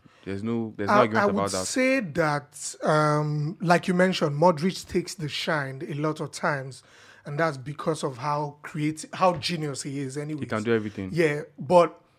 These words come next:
Speaker 2: the, the thing is, a lot of people need to go back and check out Casemiro's, um, like,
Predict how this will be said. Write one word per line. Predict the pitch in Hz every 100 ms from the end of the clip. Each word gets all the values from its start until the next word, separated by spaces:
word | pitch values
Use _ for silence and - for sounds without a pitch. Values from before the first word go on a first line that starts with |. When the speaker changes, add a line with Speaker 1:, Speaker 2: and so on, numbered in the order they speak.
| _ -
Speaker 2:
the, | 165 175
the | 170 180
thing | 247 233
is, | 170 - -
a |
lot | 190 240
of | 220
people | 202 202
need | 190 185
to | 160
go | 123 185 214
back | 151 143 -
and | 156 147 143 - _ _ _
check | - - 185 -
out | 165 165 - _ -
Casemiro's, | - 156 147 160 160 160 - -
um, | 143 131 131 _ _ _ _ _ _ _
like, | - 147 139